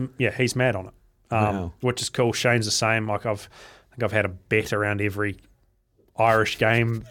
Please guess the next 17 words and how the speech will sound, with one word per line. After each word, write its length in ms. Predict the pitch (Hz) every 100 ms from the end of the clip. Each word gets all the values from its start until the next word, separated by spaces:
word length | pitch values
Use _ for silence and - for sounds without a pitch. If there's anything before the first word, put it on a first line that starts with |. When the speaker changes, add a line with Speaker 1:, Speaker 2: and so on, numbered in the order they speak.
| - -
Speaker 1:
that, 420 | 123 123 123 127 - - 151 147 - -
and 320 | 117 117 117 120
I've 140 | 117
lost 200 | 120 -
a 40 |
bit 80 | 113
of 80 | 110
money 200 | 117 117
lately, 300 | 110 120 113
unfortunately, 560 | 110 - 135 143 131 127
to 80 |
Shane 300 | 135 151 143 - - 285
Speaker 2:
<laughs> 180 | -
Speaker 1:
in 140 | 151 131
that 180 | 135 127
regard. 420 | 131 135 175 - - - - -
Um, 600 | 127 123 127 123 123